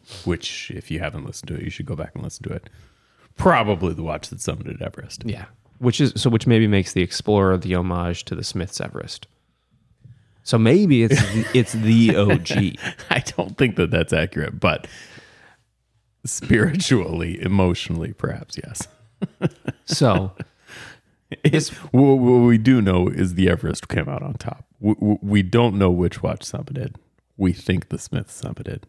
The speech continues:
Speaker 1: We know that the Everest won.
Speaker 2: Yes.
Speaker 1: Excuse me. We know that the Explorer won.
Speaker 2: Yes. The dangers of marketing. Victor's write the history. <laughs> So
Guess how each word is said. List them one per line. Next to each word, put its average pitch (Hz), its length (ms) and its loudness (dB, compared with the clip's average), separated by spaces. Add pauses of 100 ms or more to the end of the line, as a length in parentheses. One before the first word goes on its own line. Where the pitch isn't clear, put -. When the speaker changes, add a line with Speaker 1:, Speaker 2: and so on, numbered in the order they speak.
(440)
Speaker 1:
We 101 160 4
know 87 160 2
that - 160 -4
the 90 140 -4
Everest - 360 -12
won. - 300 -14 (280)
Speaker 2:
Yes. 95 220 -16
Speaker 1:
Excuse 147 340 2
me. - 180 -12 (120)
We 104 160 2
know 90 160 2
that 78 180 -4
the - 80 -4
Explorer - 420 -10
won. - 240 -16 (300)
Speaker 2:
Yes. - 400 -14 (1800)
The 104 80 -4
dangers 95 440 0
of 92 80 -4
marketing. 90 520 -8 (180)
Victor's 110 380 0
write 90 160 2
the - 80 0
history. - 500 -8
<laughs> - 40 -18 (1200)
So 156 380 4